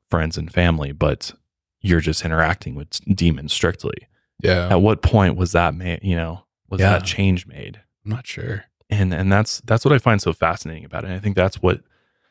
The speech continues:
Speaker 1: really this phenomenon surrounding the Ouija board is, is everybody's curious of,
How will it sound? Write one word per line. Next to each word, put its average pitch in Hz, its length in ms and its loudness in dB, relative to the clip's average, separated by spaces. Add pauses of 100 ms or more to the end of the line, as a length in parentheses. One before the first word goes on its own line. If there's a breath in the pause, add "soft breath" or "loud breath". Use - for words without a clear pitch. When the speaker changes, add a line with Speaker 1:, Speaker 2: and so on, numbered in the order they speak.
(200)
Speaker 1:
really 98 400 6
this 82 300 2
phenomenon 85 840 0
surrounding 85 600 -2
the 85 100 -8
Ouija 90 280 0
board - 240 -2
is, - 160 -8
is - 120 -10
everybody's 92 540 -2
curious - 680 0
of, - 300 -8